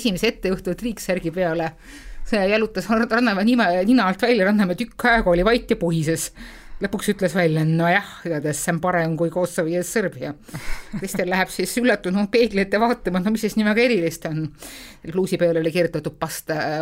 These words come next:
pasta ja pitsa pe-, soos, midagi siukest. See oli siukene kulinaarsed tä-, tähised. Et see selleks,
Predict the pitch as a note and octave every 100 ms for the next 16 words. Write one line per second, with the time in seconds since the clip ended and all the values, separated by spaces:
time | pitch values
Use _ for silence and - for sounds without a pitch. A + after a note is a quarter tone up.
0 | D#3 F#3+ - D3 E3+ - E3 D#3+ D#3+ D#3
1 | D3+ D3 C#3+ C#3+ C#3 D3 D3+ D3 C#3+ C#3+
2 | B2 D3+ - D#3+ D#3 D#3 D#3 D#3 E3+ E3+
3 | B2+ C3 - D3 - - - A3 F3+ G#3
4 | E3 E3+ E3+ E3 C3 G3+ F3+ F3 D3+ D3
5 | D#3+ D#3 D3+ C#3+ C3+ A#2+ A2 - - -
6 | - D#3+ D3+ B2 - - - - - -
7 | - - - - - F3 F3+ E3 - -